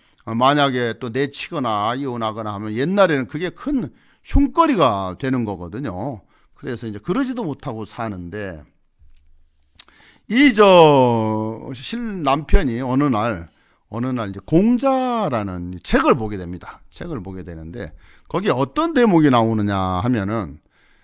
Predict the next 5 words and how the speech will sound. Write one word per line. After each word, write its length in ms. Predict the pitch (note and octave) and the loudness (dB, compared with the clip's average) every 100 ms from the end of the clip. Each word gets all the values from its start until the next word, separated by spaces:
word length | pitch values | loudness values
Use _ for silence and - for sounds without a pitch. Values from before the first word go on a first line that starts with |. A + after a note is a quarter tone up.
| _ | _
사람의 840 | - - F#3+ C4+ D4 D4 C4+ A#3+ - | -4 6 10 10 8 6 2 0 -4
본성은, 960 | A2 G#2+ G#2+ D3 G3 F2+ F#2+ A#2 - | -10 -8 -6 -6 -6 -8 -10 -12 -12
본성은 580 | - F#2+ F2+ - - E2 - | -10 -8 -10 -14 -16 -18 -2
본래, 480 | - G3 D4 C#4 - _ _ _ _ | 6 10 10 8 4 _ _ _ _
본래 520 | - D#3 B3+ D#4 E4 | 0 2 4 4 2